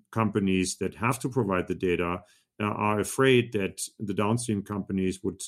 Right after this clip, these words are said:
use the data on carbon emissions to deconstruct and re-engineer cost structures,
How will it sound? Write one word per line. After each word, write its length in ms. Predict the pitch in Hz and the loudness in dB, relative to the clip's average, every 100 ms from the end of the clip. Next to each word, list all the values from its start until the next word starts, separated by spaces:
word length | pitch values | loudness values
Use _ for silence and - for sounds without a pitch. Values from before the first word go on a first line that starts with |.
| - | -6
use 340 | 107 131 123 | 2 2 2
the 80 | 110 | -2
data 460 | 104 98 95 95 90 - | 0 2 4 2 0 -2
on 180 | 113 | -2
carbon 380 | 120 113 104 101 | 0 0 0 0
emissions 440 | 92 90 - 90 - | 0 -2 -4 -6 -8
to 380 | - 95 92 - | -4 -2 -2 -4
deconstruct 720 | 110 104 98 - - 98 - | -10 -6 -6 -6 -6 -6 -4
and 140 | 92 87 | -4 -2
re-engineer 500 | 101 92 85 85 82 | -2 -2 -6 -10 -8
cost 320 | 117 117 - | -4 -4 -4
structures, 580 | 113 95 - 98 95 | -4 -4 -2 0 0